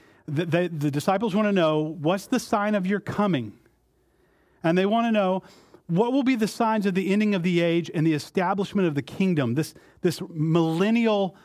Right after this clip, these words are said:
thousand-year reign of Christ on the earth. What's, when's that coming?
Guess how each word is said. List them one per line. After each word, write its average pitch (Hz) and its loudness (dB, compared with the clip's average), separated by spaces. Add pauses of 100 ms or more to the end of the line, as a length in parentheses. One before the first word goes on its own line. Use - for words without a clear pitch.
(140)
thousand-year 214 0
reign 196 0
of 185 -4
Christ 196 -2
on 175 0
the 175 0
earth. 165 0
What's, 190 -4 (240)
when's 196 0
that 202 0
coming? 113 -6